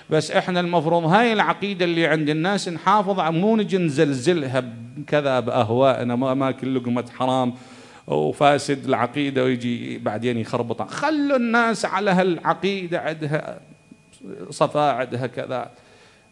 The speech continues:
نورانية عندها، فتيجي تاخذ عطائها، وأهل البيت جياد كرماء. فالإمام رضا يقول لهم: "احملوا إلى الناس"، يطلعون يوزعون، يتلو الإمام.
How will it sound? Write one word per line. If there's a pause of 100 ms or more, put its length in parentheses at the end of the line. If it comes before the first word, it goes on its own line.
(140)
نورانية
عندها، (580)
فتيجي
تاخذ
عطائها،
وأهل
البيت (380)
جياد (180)
كرماء. (1000)
فالإمام
رضا
يقول
لهم: (280)
"احملوا
إلى
الناس"، (1000)
يطلعون
يوزعون،
يتلو
الإمام.